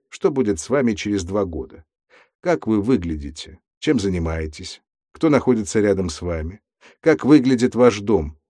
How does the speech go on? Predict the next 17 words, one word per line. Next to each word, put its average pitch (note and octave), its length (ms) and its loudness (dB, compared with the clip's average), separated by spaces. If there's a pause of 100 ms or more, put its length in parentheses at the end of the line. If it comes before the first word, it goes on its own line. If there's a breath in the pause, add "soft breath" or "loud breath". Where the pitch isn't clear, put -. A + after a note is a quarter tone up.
(200)
Как - 220 -4
у A2+ 40 0
вас A2 340 2
со - 160 -6
здоровьем? F2+ 680 0 (380)
Может, G2 300 -2
у G2+ 60 0
вас G2 220 0
новый F2+ 340 0
образ? G2+ 500 -6 (440 soft breath)
Вы B2+ 200 4
похудели A2+ 600 2
или, F2 260 -4
наоборот, E2 500 0
поправились? F2 720 -2 (460)
Вы F2 160 -8
счастливы? F#2+ 680 -4